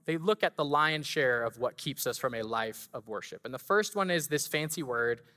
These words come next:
habituation. So what the heck is habituation? Well, it's defined as a psychological term for the diminishing of a physiological or emotional response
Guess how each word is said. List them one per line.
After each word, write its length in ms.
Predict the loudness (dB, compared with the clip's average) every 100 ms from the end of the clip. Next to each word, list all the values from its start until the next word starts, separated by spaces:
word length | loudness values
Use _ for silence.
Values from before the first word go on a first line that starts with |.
| _
habituation. 760 | -6 -4 -6 -6 -8 -8 -12 -16 _ _ _ _ _ _ _ _ _ _ -12
So 120 | -4
what 200 | 2 2
the 80 | 2
heck 260 | 0 0 -2
is 120 | -8
habituation? 760 | -8 -8 -8 -10 -10 -16 -20 _
Well, 140 | 0 0
it's 160 | 0
defined 680 | -2 0 4 4 2 -2 -6 -16 _ _ _ _ _ _ _ -14
as 80 | -6
a 60 | 0
psychological 760 | 2 2 2 2 0 -6 -10
term 420 | -6 -4 -4 -6 -10 _
for 520 | -6 2 2 4 0 0
the 80 | -4
diminishing 720 | -2 0 0 -2 -2 -4 -4
of 160 | -4 -4
a 80 |
physiological 1200 | -8 -6 -6 -2 -2 0 0 -4 -10 -12 -10 -10 -12 -10
or 140 | -4 -4
emotional 760 | -4 0 0 0 -4 -2 -2
response 760 | 0 -2 -4 -6 -6 -10 -14